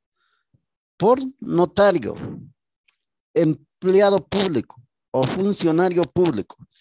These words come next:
en ejercicio de su profesión producen prueba, eh, producen plena prueba". Bueno, entonces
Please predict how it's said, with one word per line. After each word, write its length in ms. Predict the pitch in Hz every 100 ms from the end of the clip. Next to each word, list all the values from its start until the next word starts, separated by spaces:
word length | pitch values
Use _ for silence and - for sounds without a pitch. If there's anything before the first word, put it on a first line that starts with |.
| _ _ -
en 200 | 131 147
ejercicio 760 | - 156 123 - 202 - 120
de 120 | 113
su 180 | 120 170
profesión 800 | - 262 220 143 - 180 226 302 _ _ _ _ _ - _ _
producen 840 | 151 160 175 240 285 269 226 190 - _
prueba, 460 | - 196 269 349 339 _ _ _ _ _ _ _ _ _ _ _ _ _ _ _ _ _ _ _ _ 311 _ _ _
eh, 340 | - 156 147 139
producen 680 | - 160 196 262 277 247 _ -
plena 480 | 214 254 302 330 294 _ _ _ _ _ _ _ _ _
prueba". 440 | - 175 165 98 78 - - - - _ _ _ _ _ _ _
Bueno, 580 | - 107 120 113 98 85
entonces 600 | - - 175 185 127 -